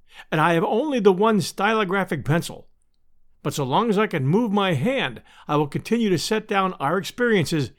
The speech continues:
and impressions. For, since we are the only men of the whole human race to see such things, it is of enormous importance that I should record them whilst they're fresh in my memory, and before that fate which seems to be constantly impending does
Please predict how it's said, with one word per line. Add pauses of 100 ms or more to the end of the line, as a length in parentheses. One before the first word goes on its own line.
(340)
and
impressions. (400)
For, (140)
since
we
are
the
only
men
of
the
whole
human
race (200)
to
see
such
things, (540)
it
is
of
enormous
importance (220)
that
I
should
record
them
whilst
they're
fresh
in
my
memory, (420)
and
before
that
fate
which
seems
to
be
constantly
impending (180)
does